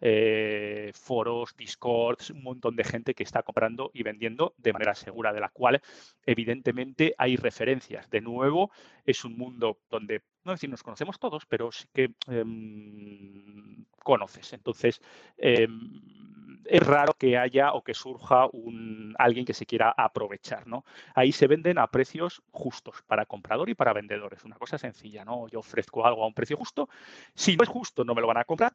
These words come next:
porque evidentemente no puedes pedir peras al olmo. Si es una cosa razonable, eh, vas a encontrar un comprador seguro y vas a arreglar en un, eh, peer-to-peer, o sea, es decir, en un trato privado, vas a arreglar una,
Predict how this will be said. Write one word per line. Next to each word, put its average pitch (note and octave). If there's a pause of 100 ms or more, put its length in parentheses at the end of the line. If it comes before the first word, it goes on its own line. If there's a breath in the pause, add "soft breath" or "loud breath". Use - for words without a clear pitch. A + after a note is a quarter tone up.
(120)
porque -
evidentemente A2
no G#2+
puedes A2
pedir A2
peras -
al A3
olmo. C#4 (240 loud breath)
Si -
es -
una A#2
cosa - (160)
razonable, A#2+ (280 soft breath)
eh, A2
vas -
a -
encontrar A#2
un A2
comprador A#2+
seguro D3 (360 soft breath)
y E3
vas C3
a C#3
arreglar B2+
en A#2+
un, B2+
eh, A2+
peer-to-peer, C#3
o -
sea, A#2+
es A2+
decir, A#2
en A2+
un A2+
trato B2+
privado, A2+
vas -
a A2+
arreglar A2
una, G#2